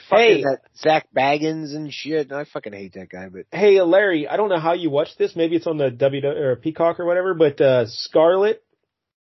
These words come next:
Speaker 2: and Shotzi are going around to haunted houses and stuff and going to haunted places. Yeah.
Speaker 1: Really?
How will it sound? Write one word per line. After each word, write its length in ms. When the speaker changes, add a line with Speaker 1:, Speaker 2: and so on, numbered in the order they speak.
Speaker 2:
and 220
Shotzi 600
are 100
going 240
around 280
to 80
haunted 340
houses 420
and 100
stuff 320
and 200
going 180
to 60
haunted 400
places. 640
Yeah. 80
Speaker 1:
Really? 540